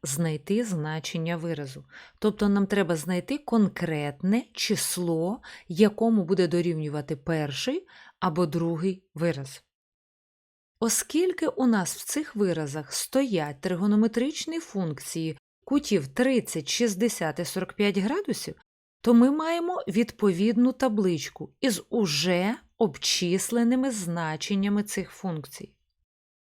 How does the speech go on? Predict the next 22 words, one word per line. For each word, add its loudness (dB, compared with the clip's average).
Тож 6
для 6
того, 6
щоб -2
справитися 0
із 0
даним 0
завданням, 4
нам 6
досить 0
лише 4
з -4
даної 4
таблиці 0
підставити 4
їх 4
значення. 2
Косинус 2
сорока 2
п'яти 2
градусів. -2
Косинус 2